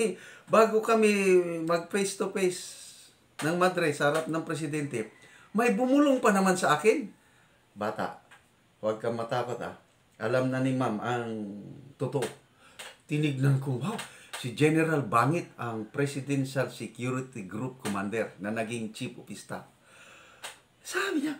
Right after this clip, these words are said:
"Huwag kang matakot, bata. Alam ni ma'am ang katotohanan." Nako, grabe, parang Texas si Lieutenant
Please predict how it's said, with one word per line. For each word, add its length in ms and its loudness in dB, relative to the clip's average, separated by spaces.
"Huwag 160 -6
kang 160 -6
matakot, 400 -8
bata. 400 -10
Alam 320 -8
ni 80 -8
ma'am 240 -10
ang 80 -8
katotohanan." 800 -14
Nako, 560 0
grabe, 640 2
parang 320 2
Texas 560 -6
si 400 -2
Lieutenant 480 0